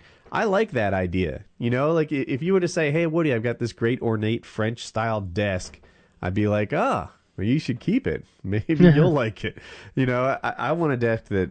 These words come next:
Speaker 1: that, that, that's practically a workbench.
Speaker 2: Your desk looks like you could, like, chop cuts of meat on it.
Speaker 1: Yeah, that's what I'm talking about. That's what I'm talking about. <laughs> So, uh, you should, I, I don't think you've really looked at my workbench, but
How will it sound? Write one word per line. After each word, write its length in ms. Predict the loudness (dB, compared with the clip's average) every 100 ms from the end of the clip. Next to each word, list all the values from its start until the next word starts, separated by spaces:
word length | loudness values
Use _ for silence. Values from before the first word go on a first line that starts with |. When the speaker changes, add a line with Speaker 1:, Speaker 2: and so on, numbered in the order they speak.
| -4
Speaker 1:
that, 160 | -4 -2
that, 180 | -4 -6
that's 240 | -10 -10
practically 460 | -8 -6 -4 -2 0
a 80 | 2
workbench. 640 | 0 -2 -6 -10 -14 -20 -20 -20 4
Speaker 2:
Your 140 | 6
desk 280 | 8 6 6
looks 220 | 2 4
like 200 | 6 6
you 100 | 6
could, 160 | 2 2
like, 180 | 0 -2
chop 340 | 0 0 0
cuts 260 | 0 0 -2
of 100 | -2
meat 280 | 2 2 2
on 160 | -2
it. 140 | -8 -16 _ _ -6
Speaker 1:
Yeah, 440 | 0 2 2 0 -2
that's 140 | -4
what 80 | -6
I'm 60 |
talking 280 | -4 -6 -6
about. 320 | -6 -4 -4 0 4
That's 220 | 4 2
what 60 | 0
I'm 40 | 0
talking 340 | -2 -4 -8
about. 260 | -6 -8 -10 -16 -20 -16 -6
<laughs> 500 | -2 -2 0 -2 -4 -10 -20
So, 400 | -8 0 2 4
uh, 360 | 2 2 0 -2 0
you 140 | 0
should, 340 | 0 -2 -14 -8
I, 100 | -6 -6 -6
I 240 | -4 -2
don't 140 | 0
think 120 | 0 0
you've 120 | 0
really 160 | 2
looked 140 | 0 0
at 40 |
my 120 | -2 0
workbench, 520 | -2 -2 -6 -8 -6
but 120 | -6